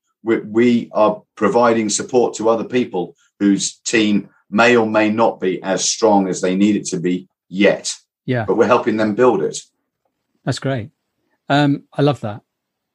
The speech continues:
Speaker 2: So looking back, did you, did you trust your intuition? You, no. Did you feel that you,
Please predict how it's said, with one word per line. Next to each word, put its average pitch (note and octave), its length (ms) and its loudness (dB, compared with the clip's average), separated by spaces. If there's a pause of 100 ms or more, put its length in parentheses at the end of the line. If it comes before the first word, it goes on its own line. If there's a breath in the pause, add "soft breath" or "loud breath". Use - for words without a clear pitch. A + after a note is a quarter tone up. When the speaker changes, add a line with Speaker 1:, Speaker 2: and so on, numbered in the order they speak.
(140)
Speaker 2:
So F#3+ 420 2 (380)
looking A3 340 2
back, - 540 -2 (480)
did G3+ 240 2
you, A#3 480 0 (2250)
did F3+ 140 2
you A3+ 100 2
trust - 460 0
your C#3+ 120 0
intuition? C3 680 -4 (460)
You, F#3 180 4
no. D3+ 240 4 (300 soft breath)
Did F3+ 160 0
you A3 100 2
feel A#2+ 680 2 (280)
that D3 140 2
you, D3 180 2